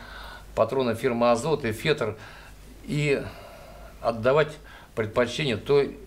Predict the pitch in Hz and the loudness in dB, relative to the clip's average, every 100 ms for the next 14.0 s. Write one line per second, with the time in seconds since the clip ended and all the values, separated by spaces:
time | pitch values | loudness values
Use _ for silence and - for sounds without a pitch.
0 | - 160 165 123 113 131 131 110 117 87 | -6 -2 0 0 0 0 0 0 -2 -2
1 | 80 113 110 127 117 127 110 104 - - | -2 -2 -2 -4 0 2 2 -2 -14 -16
2 | - - 139 107 104 110 120 - 131 120 | -18 -12 -4 0 0 2 0 2 4 4
3 | 110 107 131 143 165 - - 120 107 113 | 0 2 2 4 2 0 -4 -2 0 -2
4 | 101 131 110 175 123 127 120 127 120 139 | -2 -2 2 2 2 -4 -2 -2 2 2
5 | 110 110 123 - 165 120 104 107 107 120 | 2 2 0 0 -2 0 0 0 2 2
6 | 113 156 - 95 - - - - 113 117 | 2 -2 -2 -2 -4 -16 -16 -2 2 2
7 | 110 147 127 117 - 131 123 131 160 139 | 4 4 4 0 0 2 2 2 0 2
8 | 98 92 95 - 107 - 101 - - - | 0 0 -4 -4 -4 0 -2 -2 -16 -18
9 | - - - - 104 101 127 120 110 - | -18 -18 -18 -12 -2 2 2 0 -2 4
10 | 123 151 123 113 120 110 104 104 107 117 | 4 4 2 2 2 2 0 2 2 2
11 | 139 104 - 151 123 98 131 127 120 143 | -4 -4 -2 0 0 0 2 0 2 2
12 | 101 110 110 104 101 - - 120 - 117 | 2 -2 0 0 -2 -2 0 0 -2 -4
13 | 107 101 120 120 123 87 92 131 139 | -2 -2 -2 0 0 0 -2 -4 0